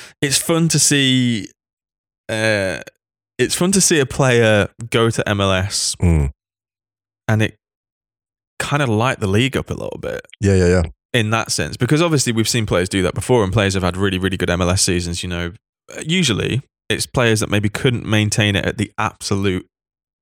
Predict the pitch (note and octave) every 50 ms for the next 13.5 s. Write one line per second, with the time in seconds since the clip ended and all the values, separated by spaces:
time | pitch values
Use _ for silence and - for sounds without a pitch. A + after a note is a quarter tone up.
0 | _ _ - G2+ G2 G2+ G2+ G#2 G#2 G2+ F#2 - G2+ G2 G2 F#2 F2+ F2+ F2+ F2+
1 | F2+ F#2+ F#2+ F#2 F2+ F2 D#2 - - G2 F#2 F#2 G2 F#2+ F#2 F2+ F2 D#2+ F2 -
2 | - G2 F#2+ F#2 F2+ F#2 F#2 F#2 F#2+ F#2+ F2+ B2 B2+ B2+ C#3 C3+ C#3 D3+ F3 F#3
3 | E3+ A#2 - - - - _ _ _ _ _ - G#2 A#2 B2 C3 C#3+ D3+ C3 -
4 | - C#3+ C3 C3+ C3+ C3+ C3 - C3+ B2+ C3+ B2 - - B2+ B2 - - C3 A#2+
5 | - - C3+ B2 A2+ A2 A2 A#2+ C3 B2+ B2+ B2+ A#2+ - _ _ _ _ _ _
6 | D3+ E3+ - D3 D3+ C3+ - C#3 - C#3+ C#3+ A#2 G#2 G#2 - _ - D3 C#3+ F3+
7 | F3 D#3+ D3+ C3+ - - - - - - D3 C#3 B2+ A2 F2+ E2 D#2+ D#2 - -
8 | - - - A#2 G2+ F#2+ G#2+ - - B2+ B2+ - - A#2 - - - - F#2 D#2
9 | D#2 - - D#2+ - D#2 - - _ _ _ _ _ _ _ _ _ - - G#2+
10 | G#2 G#2 G2+ G2 G#2 G#2+ - - _ - - A#2+ - C#3+ C#3+ D3 E3 - D3 C3+
11 | A#2 A2 G#2 G#2+ G#2+ - - A#2+ A#2 - - - - G#2 G2 - - G2 F#2+ E2
12 | - - A#2 G#2 G2+ G2+ G2 - - G2 F#2+ G2 - - - F#2+ F#2+ F#2+ F2 -
13 | - _ - G#2 F#2+ E2 D#2 D#2 D2